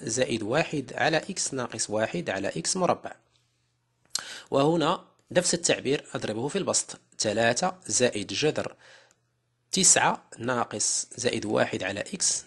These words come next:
ناقص واحد على إكس مربع. إذن أطبق النشر، أنشر هذا التعبيرين، هذا التعبير مع هذا التعبير.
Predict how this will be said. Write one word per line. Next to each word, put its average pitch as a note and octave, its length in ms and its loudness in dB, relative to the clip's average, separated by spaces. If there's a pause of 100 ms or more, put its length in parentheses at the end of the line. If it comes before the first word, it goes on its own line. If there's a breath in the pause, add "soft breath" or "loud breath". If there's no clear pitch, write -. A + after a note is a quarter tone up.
ناقص A#2 380 -4
واحد F#2 340 -2 (220)
على F#2+ 140 -2
إكس - 300 -2
مربع. F#3 400 0 (960 loud breath)
إذن A2 260 -2
أطبق C3 600 2 (720)
النشر، A2 580 0
أنشر C#3+ 320 4
هذا B2 240 6
التعبيرين، A#2+ 720 -2
هذا A#2 180 -2
التعبير A#2 440 -2
مع F#2+ 80 -6
هذا G2+ 200 -4
التعبير. - 520 -2